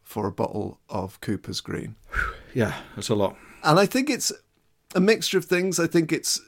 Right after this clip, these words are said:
Speaker 1: the, obviously the position of the pub. It's in Fitzrovia, so it's sort of prime time. You know, you're not expecting to get cheap drinks anywhere near there. But maybe, I, I've heard, I heard that Camden Hells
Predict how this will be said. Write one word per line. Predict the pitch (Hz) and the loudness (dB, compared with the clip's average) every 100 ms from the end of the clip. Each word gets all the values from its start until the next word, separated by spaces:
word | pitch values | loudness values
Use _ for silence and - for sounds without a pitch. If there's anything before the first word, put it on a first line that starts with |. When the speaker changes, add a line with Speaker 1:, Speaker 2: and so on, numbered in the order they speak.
| 196 | -2
Speaker 1:
the, | 135 | 2
obviously | 131 113 123 | 2 2 -2
the | |
position | 107 120 127 123 127 | -2 -2 0 0 0
of | 113 | -2
the | |
pub. | 110 123 117 | -2 0 0
It's | 113 | 0
in | 120 | -2
Fitzrovia, | - 123 - 120 113 104 107 110 | -2 -6 -4 -2 0 0 0 0
so | - 113 | 0 0
it's | 110 - | -2 -2
sort | - | -6
of | 107 | -6
prime | - 113 110 | 0 2 2
time. | 107 110 107 104 98 - _ _ _ | 0 -2 -2 -2 -4 -8 _ _ _
You | 202 | 2
know, | 175 | 4
you're | 135 160 | 6 6
not | 113 | 4
expecting | 110 - 143 - 127 | 0 2 2 2 0
to | 107 | -2
get | 110 | -4
cheap | - 123 - | -2 -4 -2
drinks | 117 - | -4 -2
anywhere | 110 107 104 | -4 -2 -2
near | 107 104 | -2 -2
there. | 107 98 - - - - - _ _ | -2 -2 -6 -14 -20 -20 -20 _ _
But | 120 113 - - _ _ - | 0 0 -6 -14 _ _ -2
maybe, | 135 151 160 156 147 - | 4 6 8 6 6 2
I, | 131 - | -2 0
I've | 117 110 | -2 2
heard, | 123 175 170 113 160 180 - | 6 8 8 6 4 2 2
I | 143 240 | 6 8
heard | 220 147 131 156 | 8 6 6 4
that | 151 143 | 6 2
Camden | - 160 196 151 127 | 6 4 6 4 4
Hells | 131 202 151 85 147 156 - | 8 8 6 2 0 0 0